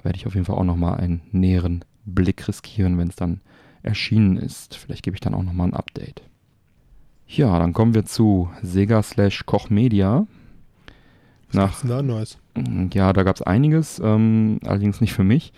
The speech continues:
Speaker 1: <laughs> Denn nachdem es erst so aussah, als würde ich problemlos einen Termin für die Spiele kommen, bekommen, die ich mir anschauen wollte,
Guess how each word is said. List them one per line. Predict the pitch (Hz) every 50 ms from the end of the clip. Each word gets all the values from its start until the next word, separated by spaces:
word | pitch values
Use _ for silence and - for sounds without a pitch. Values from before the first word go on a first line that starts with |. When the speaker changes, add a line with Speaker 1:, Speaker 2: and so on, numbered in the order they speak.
| - - -
Speaker 1:
<laughs> | - - - - -
Denn | 120 110 98
nachdem | 101 - - - 104
es | 104 104
erst | - 107 - -
so | - 110
aussah, | 95 98 107 107 - 107
als | 101 95
würde | 104 101 98
ich | -
problemlos | - - 107 117 131 139 127 110 - -
einen | 113 101
Termin | - 110 113 127 127
für | - - 107
die | 120
Spiele | - - 120 113 113
kommen, | - - 113 110 110 113 - - 107
bekommen, | 104 104 - 117 110 107 107
die | 104
ich | 101 -
mir | 110 104
anschauen | 113 131 135 120 104
wollte, | 95 98 98 98 139 143 156